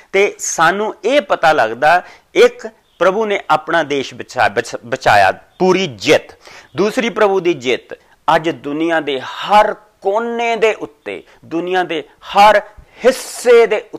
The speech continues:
ਵਿੱਚ ਮਸੀਹੀ ਬੈਠਾ, ਪ੍ਰਭੂ ਦਾ ਰਾਜ। ਕਿ ਕੋਈ ਕਹਿ ਸਕਦਾ ਸੀ ਕਿ ਇਹ ਯਹੂਦੀਆਂ ਦਾ ਛੋਟਾ ਜਿਹਾ ਕਬੀਲਾ, ਇਹ ਕਮਜ਼ੋਰ ਜਿਹੇ ਲੋਕ, ਇਹ ਅਨਪੜ੍ਹ ਲੋਕ, ਕਿ ਆਪਣੇ ਧਰਮ ਨੂੰ ਕਿਤੇ ਪਹੁੰਚਾ ਦੇਣਗੇ, ਇਹ ਸੱਚਾਈ ਨੂੰ ਕਿਤੇ ਪਹੁੰਚਾ ਦੇਣਗੇ?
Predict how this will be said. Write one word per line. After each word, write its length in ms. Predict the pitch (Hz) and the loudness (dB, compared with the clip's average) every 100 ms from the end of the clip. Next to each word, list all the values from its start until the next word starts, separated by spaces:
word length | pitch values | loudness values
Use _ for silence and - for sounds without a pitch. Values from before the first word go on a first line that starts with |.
| _ | _
ਵਿੱਚ 380 | 143 170 170 170 - _ | -6 -6 -4 -10 -10 _
ਮਸੀਹੀ 560 | 151 156 175 175 175 165 - | -8 -8 -6 -6 -6 -8 -8
ਬੈਠਾ, 520 | 123 139 139 156 117 | 0 0 0 0 0
ਪ੍ਰਭੂ 340 | - 143 151 160 | 0 -6 -6 -2
ਦਾ 200 | 143 127 | 0 2
ਰਾਜ। 400 | 120 120 113 - | 4 4 4 0
ਕਿ 420 | - _ - 147 | -20 _ -2 -2
ਕੋਈ 200 | - 151 | 0 -4
ਕਹਿ 300 | - 165 208 | 0 0 2
ਸਕਦਾ 320 | 208 185 208 | 0 -2 -2
ਸੀ 120 | 185 | -4
ਕਿ 140 | 175 196 | -8 -4
ਇਹ 380 | 185 156 165 | -2 -2 -6
ਯਹੂਦੀਆਂ 480 | 147 156 135 127 139 | -6 -6 -6 -8 -6
ਦਾ 120 | 156 | -2
ਛੋਟਾ 380 | 156 - 127 147 | -4 -4 -6 -4
ਜਿਹਾ 140 | 147 156 | -4 -6
ਕਬੀਲਾ, 640 | 156 120 123 127 131 131 - | -8 -12 -10 -4 -4 -4 -8
ਇਹ 100 | 143 | -6
ਕਮਜ਼ੋਰ 600 | 147 143 131 117 127 131 | -6 -6 -8 -8 -6 -6
ਜਿਹੇ 180 | 131 165 | -2 -2
ਲੋਕ, 440 | 135 110 127 131 135 _ | -2 -6 -6 -8 -12 _
ਇਹ 120 | 147 - - 170 | -6 -6 -2 -4
ਅਨਪੜ੍ਹ 380 | 196 - 170 | -4 -4 -4
ਲੋਕ, 420 | 135 113 101 92 - | -4 -8 -8 -10 -20
ਕਿ 480 | _ _ - 123 - _ _ - | _ _ -16 -16 -16 _ _ -2
ਆਪਣੇ 320 | 127 - 143 | -2 -2 -8
ਧਰਮ 300 | 139 143 117 | -6 -4 -6
ਨੂੰ 120 | 113 117 | -6 -12
ਕਿਤੇ 180 | 113 | -10
ਪਹੁੰਚਾ 340 | 120 117 107 113 | -10 -8 -4 -2
ਦੇਣਗੇ, 320 | 180 202 202 _ _ _ _ _ _ _ _ _ _ _ - | -4 -8 -12 _ _ _ _ _ _ _ _ _ _ _ -4
ਇਹ 80 | 160 | -4
ਸੱਚਾਈ 440 | 160 139 151 135 | -4 -8 -4 -4
ਨੂੰ 100 | 147 | -4
ਕਿਤੇ 180 | 156 151 | -8 -10
ਪਹੁੰਚਾ 340 | 143 - 139 156 | -12 -8 -6 -4
ਦੇਣਗੇ? 340 | 202 202 202 | -6 -8 -12